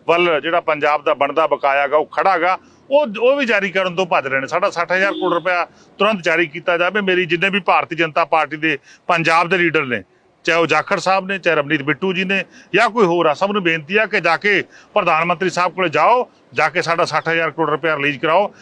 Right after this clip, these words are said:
ਨਾ ਕਿ ਇੱਥੇ ਰੈਲੀਆਂ ਕਰੋ। ਕੱਲ੍ਹ ਦੇਖਿਆ ਪੰਜਾਬ ਤੇ ਕੀ ਹਾਲਾਤ ਬਣੇ ਹੋਏ ਨੇ ਔਰ ਭਾਰਤੀ ਜਨਤਾ ਪਾਰਟੀ ਦੇ ਨੇਤਾ ਕੀ ਕਰ ਰਹੇ ਨੇ, ਸਮਰਾਲਾ 'ਚ ਰੈਲੀ ਕਰ ਰਹੇ ਨੇ। ਸ਼ਰਮ ਆਉਣੀ ਚਾਹੀਦੀ ਆ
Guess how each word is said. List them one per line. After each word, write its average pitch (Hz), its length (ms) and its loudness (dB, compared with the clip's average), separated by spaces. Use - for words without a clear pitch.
ਨਾ 170 180 2
ਕਿ 202 120 0
ਇੱਥੇ 190 180 0
ਰੈਲੀਆਂ 156 340 2
ਕਰੋ। 127 180 -4
ਕੱਲ੍ਹ 190 240 -2
ਦੇਖਿਆ 202 420 -2
ਪੰਜਾਬ 175 400 2
ਤੇ 220 160 -2
ਕੀ 226 200 -2
ਹਾਲਾਤ 196 280 2
ਬਣੇ 160 200 2
ਹੋਏ 135 140 0
ਨੇ 120 140 -6
ਔਰ 196 120 2
ਭਾਰਤੀ 180 360 0
ਜਨਤਾ 190 280 0
ਪਾਰਟੀ 185 260 -2
ਦੇ 185 80 -6
ਨੇਤਾ 185 220 -2
ਕੀ 202 140 -8
ਕਰ 208 180 0
ਰਹੇ 214 160 0
ਨੇ, 277 180 2
ਸਮਰਾਲਾ 165 460 0
'ਚ 160 80 -6
ਰੈਲੀ 143 240 0
ਕਰ 127 160 0
ਰਹੇ 113 100 -4
ਨੇ। 113 120 -12
ਸ਼ਰਮ 233 300 0
ਆਉਣੀ 220 180 0
ਚਾਹੀਦੀ 170 340 -2
ਆ 156 120 0